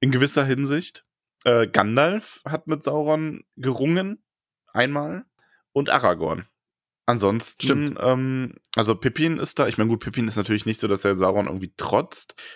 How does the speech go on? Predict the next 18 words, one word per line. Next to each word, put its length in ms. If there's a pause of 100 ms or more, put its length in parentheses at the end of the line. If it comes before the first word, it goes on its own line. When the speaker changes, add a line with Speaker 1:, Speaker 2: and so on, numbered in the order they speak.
(160)
Speaker 1:
aber 520
er 100
schafft 320
es 260
zumindest 520
genau 320
das 240
Richtige 400
zu 160
denken 460
und 120
zu 140
sagen. 580 (580)
Und, 500
äh, 280
führt 320
Sauron 420
so 600